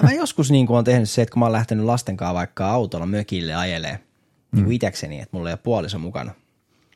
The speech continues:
Speaker 1: niin mun lapset katsoo omia ohjelmiaan tai pelaa, niin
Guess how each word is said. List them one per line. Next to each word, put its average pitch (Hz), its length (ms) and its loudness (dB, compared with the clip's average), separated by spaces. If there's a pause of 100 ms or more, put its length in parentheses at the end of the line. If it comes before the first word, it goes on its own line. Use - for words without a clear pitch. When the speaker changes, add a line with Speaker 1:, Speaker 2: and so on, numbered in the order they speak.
(640)
Speaker 1:
niin 98 440 -2
mun 120 160 4
lapset 113 280 0
katsoo 104 360 -2
omia 101 240 0
ohjelmiaan 87 440 0
tai 82 200 -4 (100)
pelaa, 87 340 -4
niin 76 180 -12